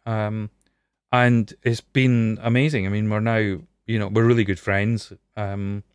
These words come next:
and although I, what happened, oh, no, not necessarily, sometimes, so I usually kind of organise the track in some way,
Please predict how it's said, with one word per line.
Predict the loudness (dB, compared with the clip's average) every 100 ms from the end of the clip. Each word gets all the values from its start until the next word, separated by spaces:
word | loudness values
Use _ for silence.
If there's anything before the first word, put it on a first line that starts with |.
| _ _ _ _ _ _ _ _ _ _
and | -2 0 -2 _ _ _ _
although | 4 8 8 8
I, | 8 6
what | 6 4 2
happened, | 2 2 2 0
oh, | 2
no, | 4
not | 2 0 0
necessarily, | -4 -4 -10 -10 -10
sometimes, | -6 -2 0 -2 -4 _ _
so | 2 6
I | 6 4 2
usually | 4 4 4 0
kind | 2 2
of | 4
organise | 6 4 4 2 0
the | -4
track | -6 -2 -2 -4
in | -10
some | -4 -4 -4
way, | -4 -6